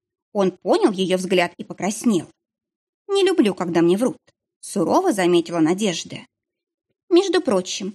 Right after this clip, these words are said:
вы взяли деньги. Я получила пазл, так что я вам ничего не должна. А теперь вы просите пазл назад,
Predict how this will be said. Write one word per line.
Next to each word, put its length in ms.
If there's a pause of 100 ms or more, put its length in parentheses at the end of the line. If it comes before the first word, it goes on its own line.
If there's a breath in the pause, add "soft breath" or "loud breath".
(120)
вы 300
взяли 360
деньги. 480 (260)
Я 240
получила 460
пазл, 480 (320)
так 180
что 160
я 240
вам 200
ничего 340
не 100
должна. 480 (540)
А 100
теперь 380
вы 100
просите 440
пазл 340
назад, 400